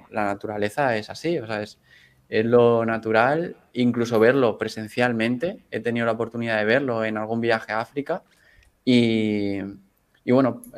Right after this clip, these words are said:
para mí lo, lo vivo natural y incluso veo belleza en eso. O sea, veo belleza en eso y belleza también en cuando, yo qué sé, una madre leona está con los, con los cachorrillos.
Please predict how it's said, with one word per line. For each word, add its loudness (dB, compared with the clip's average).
para 6
mí 2
lo, 2
lo 2
vivo 2
natural -2
y -2
incluso 2
veo 4
belleza 0
en -6
eso. -8
O -20
sea, -10
veo 4
belleza 0
en -2
eso -4
y -2
belleza -2
también 0
en -2
cuando, -6
yo -14
qué -20
sé, -6
una -2
madre 2
leona 2
está -4
con 4
los, 0
con -2
los -4
cachorrillos. -2